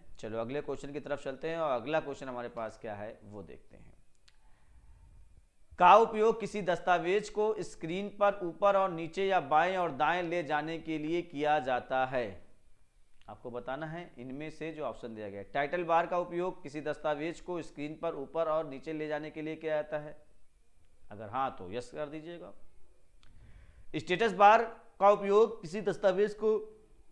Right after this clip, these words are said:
स्क्रीन पर ऊपर या नीचे या बाएं और दाएं ले, ले जाने के लिए होता है?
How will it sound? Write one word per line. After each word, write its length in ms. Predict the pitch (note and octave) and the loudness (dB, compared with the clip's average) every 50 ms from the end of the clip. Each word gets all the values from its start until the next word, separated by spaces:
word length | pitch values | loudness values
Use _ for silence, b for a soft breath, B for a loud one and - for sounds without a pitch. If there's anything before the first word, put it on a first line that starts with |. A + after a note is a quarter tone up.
| - - - - | -20 -20 -12 -10
स्क्रीन 440 | F#3+ D#3 - - D#3+ E3+ G3+ A3 G3+ G3+ | -10 -10 -8 -6 -2 -2 -2 0 4 4
पर 140 | G#3+ G#3 | 4 4
ऊपर 300 | G3+ F3 D#3+ - G#3 G3+ | 4 0 4 4 4 6
या 180 | G3 G3+ G3+ G3+ | 6 6 6 6
नीचे 380 | F#3 D#3+ D#3 C#3+ - F#3 F#3 - - - - - - - - - | 4 2 -2 -4 -4 -4 -6 -6 -12 -20 -20 -20 -20 -20 -20 -12
या 160 | - C3+ D3 C3+ | -2 0 0 2
बाएं 280 | B2+ C#3 D3 E3+ F3+ F3 | 2 2 2 2 2 2
और 140 | E3 C#3+ | 0 0
दाएं 260 | B2 C3 C3+ D3+ E3+ F3 | 0 0 0 0 0 -2
ले, 160 | E3+ E3+ E3 | -4 -6 -6
ले 240 | C#3 C#3+ D3 D3+ D3+ | -8 -8 -6 -4 -2
जाने 220 | D#3 D3+ D#3 D#3+ | -2 -2 -4 -6
के 100 | D3+ E3 | -8 -8
लिए 120 | D#3+ D#3+ E3 | -6 -6 -6
होता 280 | D3+ D#3 D#3 - - D#3+ | -8 -10 -12 -12 -12 -12
है? 200 | D#3+ E3 - | -12 -14 -16